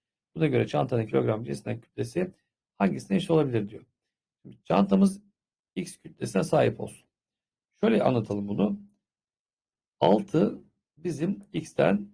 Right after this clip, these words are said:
büyük kalmış. Ancak buraya biz altı eklediğimizde karşı tarafta da X'in yanına bir kilogram ağırlık koyduğumuzda,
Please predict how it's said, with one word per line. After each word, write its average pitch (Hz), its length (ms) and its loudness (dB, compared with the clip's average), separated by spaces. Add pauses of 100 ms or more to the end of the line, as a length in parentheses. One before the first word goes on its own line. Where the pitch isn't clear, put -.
(600)
büyük 113 220 -2
kalmış. - 460 -20 (1200)
Ancak 104 440 2 (600)
buraya 175 200 4
biz 160 220 -2
altı 139 440 0 (120)
eklediğimizde 127 840 -2 (420)
karşı 127 340 0
tarafta 120 440 2
da 190 240 0 (520)
X'in 170 320 -6
yanına 113 520 -2 (460)
bir 143 300 0
kilogram 117 380 2
ağırlık 117 340 2
koyduğumuzda, 131 760 0